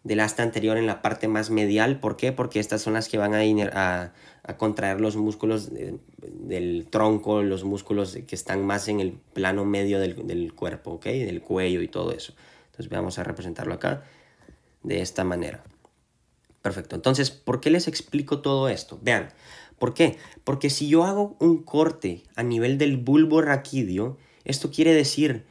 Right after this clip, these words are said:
que si yo hago un corte en la parte inferior del bulbo raquídeo, yo voy a observar la decusación.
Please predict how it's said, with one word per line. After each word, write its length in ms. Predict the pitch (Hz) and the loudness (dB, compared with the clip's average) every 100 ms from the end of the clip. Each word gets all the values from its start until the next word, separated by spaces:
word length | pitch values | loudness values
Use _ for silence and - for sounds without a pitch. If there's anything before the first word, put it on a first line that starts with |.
| _ _ - | _ _ -2
que 140 | 127 | -2
si 160 | - 117 | 0 -2
yo 140 | 131 | 0
hago 120 | 135 | 4
un 140 | 160 147 | 2 2
corte 400 | - 151 151 156 | 0 0 0 0
en 80 | 135 | 0
la 180 | 117 | 0
parte 420 | - 135 135 - - | -2 -2 -2 -6 -2
inferior 720 | 131 127 - 120 117 131 151 | 0 0 0 0 2 2 2
del 180 | 147 135 | 0 0
bulbo 320 | 123 131 135 | 0 0 0
raquídeo, 600 | 123 - 135 127 95 107 - - - - | -2 -4 -4 -2 0 -2 -6 -20 -20 -4
yo 160 | 135 | 2
voy 140 | 139 151 | 4 4
a 100 | 147 | 2
observar 600 | 147 131 117 123 135 131 | -2 -4 -2 2 2 0
la 240 | - 120 113 | -2 0 2
decusación. 840 | 113 - 110 95 - 117 127 101 | 0 -2 -6 -4 -4 0 0 -2